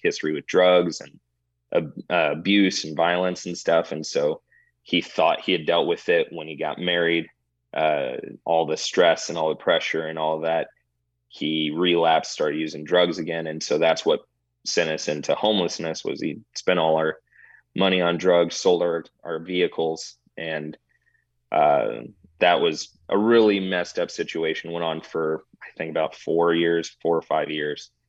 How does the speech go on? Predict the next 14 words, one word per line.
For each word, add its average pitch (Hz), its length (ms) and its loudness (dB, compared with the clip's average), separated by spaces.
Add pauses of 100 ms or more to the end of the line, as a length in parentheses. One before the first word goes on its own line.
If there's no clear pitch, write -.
(460)
Uh, 73 240 4
but 76 480 0 (1700)
eventually 98 560 4
after 82 260 2
he 85 220 2
left, 76 480 -2 (720)
um, 58 360 -8 (760)
I 82 220 4
was 82 520 0 (200)
s-, - 260 -18 (1300)
basically 101 720 2
the 80 420 -4 (1200)
m-, 107 360 2
primary 95 680 2